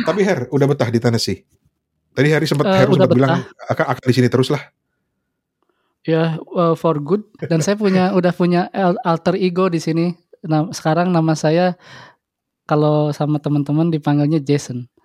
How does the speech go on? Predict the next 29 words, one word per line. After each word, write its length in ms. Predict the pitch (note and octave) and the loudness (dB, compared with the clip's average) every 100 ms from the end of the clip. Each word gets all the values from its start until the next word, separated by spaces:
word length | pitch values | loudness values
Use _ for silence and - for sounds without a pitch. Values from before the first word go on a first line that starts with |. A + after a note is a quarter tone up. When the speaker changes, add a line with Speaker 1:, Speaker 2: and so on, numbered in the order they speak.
| _ _ _ | _ _ _
Speaker 2:
Ada 240 | - D3 D3+ | -2 0 2
ceritanya 540 | D#3 D3+ D3+ C#3+ D3 | 2 0 2 4 4
Speaker 1:
Ja- 80 | C#3 | 2
Speaker 2:
itu 80 | C3 | -2
lucu 240 | B2+ - | -6 -6
kalau 220 | B2+ C3 C3 | -6 -4 -2
mau 140 | C3+ | -2
diceritain. 420 | C3 C3+ C#3 C#3 | -2 -2 0 2
Speaker 1:
Kenapa 520 | D3 F#3+ C#3+ - - - | 2 2 0 0 0 -2
dipanggil 400 | G#3+ G3 G3+ F#3+ | 0 -2 0 0
Jason? 320 | F3+ F#3+ G3 F3 - | 0 0 -2 -4 -8
<laughs> 120 | - | -4
Jauh 320 | F3 - A#3 | 0 0 0
banget 400 | G3 G#3+ E3 A#3+ | 0 -2 -2 -2
Heru 220 | C4 G3 F#3 | 0 0 2
Herlambang 500 | D#3+ E3 D#3+ F#3+ G#3+ | 0 0 -2 -2 0
jadi 220 | E3 C#3+ | -2 0
Jason. 500 | A#2 A2 - D#3 E3 _ _ - - _ _ _ - - - - _ - | -2 -2 -2 -4 -6 _ _ -20 -20 _ _ _ -18 -14 -14 -18 _ -4
Speaker 2:
Nah, 140 | G3+ | -2
jadi, 440 | F#3+ F#3+ B3+ C4 B3 E5+ _ - _ | 0 0 0 -2 -6 _ _ -20 _
eh, 360 | G3 F#3 F3 F3 | 0 2 2 2
orang 280 | E3+ E3+ G#3 | 2 0 0
Amerika 500 | D#3+ E3+ F3 E3+ F3 | 0 2 2 0 0
itu, 460 | G#3+ - C3+ C3 F3 _ _ _ _ _ _ | 0 -2 -6 -4 -6 _ _ _ _ _ _
eh, 160 | - D3 | -4 -2
selain 280 | C3+ D3+ D#3 | 0 0 0
orang 200 | D3 D3+ | 0 2
Indonesia 460 | D3 D3 D3 D#3 | 2 2 0 0
lah, 160 | D#3+ B2+ | 0 -2